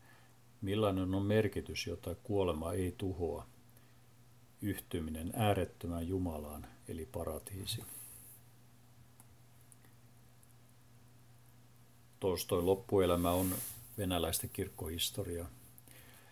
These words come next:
Vanhempi kirjailija ei voinut sulattaa kirkon ja uskonopin ristiriitaisuuksia, eikä hän omaksunut rahavalle tyypillistä uskoa erehtymättömään kirkkoon.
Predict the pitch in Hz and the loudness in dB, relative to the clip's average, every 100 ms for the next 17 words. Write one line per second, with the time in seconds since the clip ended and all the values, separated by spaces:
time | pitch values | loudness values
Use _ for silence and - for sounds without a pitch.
0 | - - - - - - - - 95 92 | -20 -20 -20 -20 -20 -20 -20 -8 -2 0
1 | 92 - 104 104 101 98 98 98 95 95 | 0 0 4 6 8 8 6 6 6 2
2 | 90 - 98 90 - 87 - 104 - 90 | 2 2 2 0 -2 -6 0 0 0 0
3 | 87 95 - 95 85 - 92 110 - 101 | 0 0 0 -2 -2 -2 0 0 0 0
4 | 95 90 98 87 95 85 - - 85 85 | 2 0 -2 -2 -2 0 0 -2 -4 -8
5 | - - 104 87 90 95 101 98 95 - | -10 -4 -2 -2 -2 0 2 0 0 -2
6 | 90 85 - - - - - 104 104 95 | -4 -4 -12 -14 -18 -18 -14 -8 -2 2
7 | 95 87 85 85 - 95 90 80 - 90 | 4 4 2 -2 -2 -2 -2 -4 -2 -2
8 | 92 - - 92 98 98 - 90 85 - | -2 -4 -4 0 4 2 0 -10 -10 -10
9 | - 90 85 - 95 95 - - - - | -8 -6 -6 -2 -2 -2 -10 -10 -6 -6